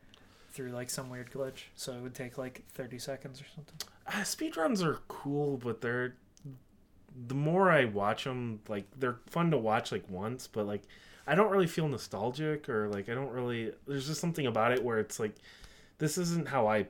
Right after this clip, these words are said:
Speaker 2: played the game," you know, type of thing,
Speaker 1: I,
Speaker 2: where
Speaker 1: I like the ones where they're more skill-based, and you're
Speaker 2: Yes.
Speaker 1: just like, "Whoa, you did this one frame hit on this wall,
Speaker 2: Yes.
Speaker 1: and now you're fucking at the end of the game," or just, like, weird shit like that.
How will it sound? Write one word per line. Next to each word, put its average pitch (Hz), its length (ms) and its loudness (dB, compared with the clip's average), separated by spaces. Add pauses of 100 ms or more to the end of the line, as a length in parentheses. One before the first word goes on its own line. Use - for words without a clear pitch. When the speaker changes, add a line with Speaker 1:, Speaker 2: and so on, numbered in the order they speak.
(240)
Speaker 2:
played 107 500 -2
the 92 100 -6 (140)
game," 95 640 -4
you 95 100 -4
know, 95 120 -6
type 101 280 -8
of 104 100 -6
thing, 107 320 -2
Speaker 1:
I, 208 160 10
Speaker 2:
where 247 140 6
Speaker 1:
I - 80 10
like 220 220 8
the 202 80 6
ones 170 280 4
where 156 140 4
they're 151 180 4
more 143 220 -2
skill-based, 123 920 -2
and 180 140 6
you're 135 120 10
Speaker 2:
Yes. - 100 2
Speaker 1:
just 160 220 4
like, 160 160 4
"Whoa, 240 840 10
you 175 180 8
did 202 200 0
this 202 120 8
one 208 320 4
frame 220 460 2
hit 196 300 6
on 196 160 2
this 180 120 2
wall, 196 540 12
Speaker 2:
Yes. 180 80 12
Speaker 1:
and 175 100 4
now 180 140 8
you're 185 120 6
fucking 196 360 0
at 180 120 2
the 185 120 4
end 180 100 2
of 185 80 4
the 175 80 4
game," 170 260 6
or 165 100 4
just, 151 180 -2
like, 151 100 0
weird 151 240 2
shit - 220 -4
like - 140 -20
that. 139 300 -2